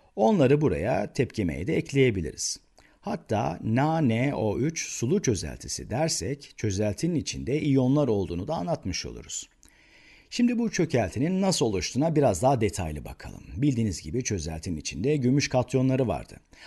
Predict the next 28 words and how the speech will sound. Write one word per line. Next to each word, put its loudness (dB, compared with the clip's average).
Hatta -6
işte -2
buradalar. -6
Su 2
moleküllerinin 2
bu 2
iyonun 4
etrafını -2
sardığını 0
biliyoruz. -4
Hatta -6
buna -2
hidratlaşma 2
demiştik. -8
Yani 2
bu 2
gördüğünüz 2
oksijenler 0
kısmi 2
olarak 0
negatif 0
yüklü -2
diyebiliriz. -2
Zıt -2
yükler -2
birbirini 2
çektiğine -4
göre -2